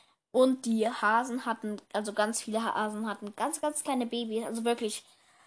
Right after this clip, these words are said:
witzig. Oh. Sorry. Sorry fürs Reingegähne.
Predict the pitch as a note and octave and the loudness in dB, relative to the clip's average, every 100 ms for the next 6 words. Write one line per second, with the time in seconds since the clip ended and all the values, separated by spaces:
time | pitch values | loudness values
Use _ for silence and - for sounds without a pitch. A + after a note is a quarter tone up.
0 | _ - - - _ _ G#3+ G#3+ B3 D4 | _ -20 -20 -20 _ _ -8 0 6 6
1 | B3+ - - A3+ C#4 - - _ A4+ A4 | 4 -8 0 2 2 0 -16 _ 8 8
2 | G#4+ - - - - _ _ _ _ _ | 6 -6 -12 -14 -20 _ _ _ _ _
3 | _ F#5 _ A4+ A#4 G4+ E4+ D4+ D4 D4+ | _ -20 _ -12 -2 6 8 8 6 4
4 | D4+ - _ - - D#4 D#4+ A#3 C4+ - | 4 -4 _ -8 -4 0 2 2 0 0
5 | D4+ C4+ - - B3 A#3 A#3+ C#4 C#4+ B3 | -4 -2 0 0 0 2 0 2 0 0
6 | A#3 G#3+ G#3 | -2 -2 -2